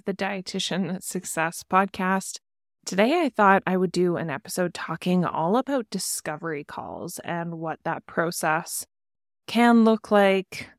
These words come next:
should look like, just some best practices, because I know that discovery calls can be super nerve-wracking, especially when you're just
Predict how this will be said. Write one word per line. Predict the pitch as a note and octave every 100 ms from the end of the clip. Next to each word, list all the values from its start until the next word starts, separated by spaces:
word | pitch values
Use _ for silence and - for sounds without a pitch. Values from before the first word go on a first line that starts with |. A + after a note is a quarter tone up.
| _
should | - - G3 F3+
look | F3+ F3+
like, | - D#3+ D#3 D#3+ -
just | - A3
some | - C#4
best | F#3 - - -
practices, | - C#3 - F#3 - G3 G#3
because | - F3 - F3 E3+ E3+ E3+ - _ _ _ _ _ _ _
I | - F#3
know | F#3 E3 F3 A3 A#3
that | - E3+ E3 D#3+ -
discovery | - - E3+ A#3+
calls | - G3 -
can | - E3+
be | E3
super | - - F#3+ - A3 A3+ G#3
nerve-wracking, | F3+ D#3 D#3 D3+ D3+ - E3+ E3+ F3
especially | F#3 - E3+ E3 G#3
when | G#3+ A#3
you're | A#3
just | F3+ - E3 - -